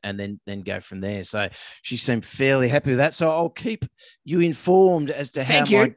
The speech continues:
Speaker 1: dry mouth dog goes.
Speaker 2: Terrific. Maybe, maybe, uh, and, and then, uh, try and get a, stick a, a, a warhead in the side of its throat and see,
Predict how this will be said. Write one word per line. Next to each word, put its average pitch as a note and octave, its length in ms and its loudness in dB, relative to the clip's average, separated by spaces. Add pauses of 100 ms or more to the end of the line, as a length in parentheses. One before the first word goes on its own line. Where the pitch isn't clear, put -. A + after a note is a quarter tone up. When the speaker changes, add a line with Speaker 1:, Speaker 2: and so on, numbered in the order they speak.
Speaker 1:
dry D3 460 4
mouth C#3+ 420 -4 (100)
dog C#3+ 340 -2 (120)
goes. A2+ 880 -2
Speaker 2:
Terrific. E3+ 320 2
Maybe, G3 260 6
maybe, G3+ 360 4
uh, F3 40 8
and, F3 300 6
and E3+ 160 0
then, F3 260 4
uh, D#3+ 200 0
try F3 220 -2
and D#3+ 60 -4
get E3 120 2
a, D3 240 -2
stick - 260 -6
a, D3+ 60 2
a, D3 320 -2
a D3 60 -4
warhead C#3+ 600 -2
in C3+ 120 -6
the C3+ 60 -4
side C#3+ 300 -2
of C3 80 -4
its - 140 -8
throat C#3 260 -2
and B2+ 180 -8
see, C#3+ 300 -4